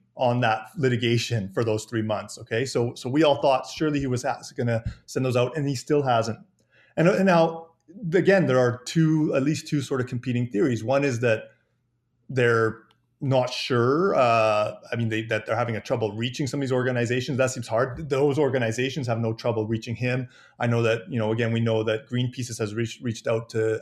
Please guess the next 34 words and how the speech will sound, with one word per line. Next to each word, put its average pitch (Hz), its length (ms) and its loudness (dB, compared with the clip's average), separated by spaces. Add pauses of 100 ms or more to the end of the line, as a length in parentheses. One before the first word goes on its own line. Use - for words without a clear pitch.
Alan, 113 380 0 (360)
um, 107 480 -2
because 117 320 -2
when 120 140 0
he 117 80 2
released 120 360 -2
those 110 380 0
commission 127 420 -2
reports 160 440 2
that 123 100 0
we 117 80 -2
haven't 110 200 0
talked 107 220 -4
about 113 200 -6
yet, 110 260 -2 (300)
um, 107 400 0
in 123 100 -2
January, 117 640 2
a - 80 -2
bunch 123 220 0
of 117 80 -2
those 123 240 0
were 120 60 -4
slagging 120 640 0
Greenpeace, 147 440 0
basically. 110 420 -4
And 113 100 0
they 127 80 2
wrote 120 180 0
him 113 60 -2
and 113 100 -4
said, 117 200 -2
"Well, 120 440 0
dude, 151 360 2